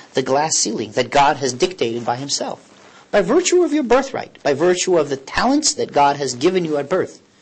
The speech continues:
you are already predefined in terms of where you are allowed to climb up to.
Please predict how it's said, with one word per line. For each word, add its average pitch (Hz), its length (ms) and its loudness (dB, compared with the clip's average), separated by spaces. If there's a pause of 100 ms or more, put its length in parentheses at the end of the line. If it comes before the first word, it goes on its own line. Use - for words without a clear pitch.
(420)
you 170 260 -4
are 147 100 2
already 139 320 0
predefined 151 720 -6
in 113 100 -8
terms 131 340 -4
of 107 200 0 (460)
where 135 420 4
you 131 340 -4
are 107 180 -2
allowed 113 320 -4
to - 60 -8
climb 113 320 -6
up 107 160 -6
to. - 180 -12